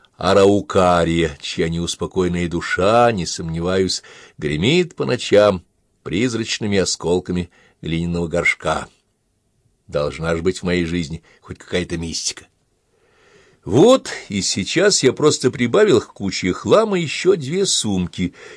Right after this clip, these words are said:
извлечённые из багажника, даже проветривать помещение не стал. Некогда, потом когда-нибудь или никогда. Поживём — увидим. Далее Белорусский вокзал. Дорожный саквояж в камеру хранения,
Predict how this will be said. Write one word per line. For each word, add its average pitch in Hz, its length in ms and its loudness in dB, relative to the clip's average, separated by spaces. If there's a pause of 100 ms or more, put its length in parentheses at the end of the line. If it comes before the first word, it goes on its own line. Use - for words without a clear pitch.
извлечённые 92 800 0
из 85 100 -2
багажника, 87 680 2 (260)
даже 98 240 2
проветривать 98 680 2
помещение 95 580 -2
не 92 140 -2
стал. - 320 0 (300)
Некогда, 185 600 4 (100)
потом 107 360 2
когда-нибудь 117 720 -2 (320)
или 117 220 -4
никогда. 80 720 0
Поживём — 92 500 0 (100)
увидим. 62 480 -10 (1500)
Далее 208 640 6
Белорусский 185 640 6
вокзал. 98 720 4 (760)
Дорожный 117 560 6
саквояж 113 600 2
в - 100 -16
камеру 85 420 2
хранения, 156 840 -2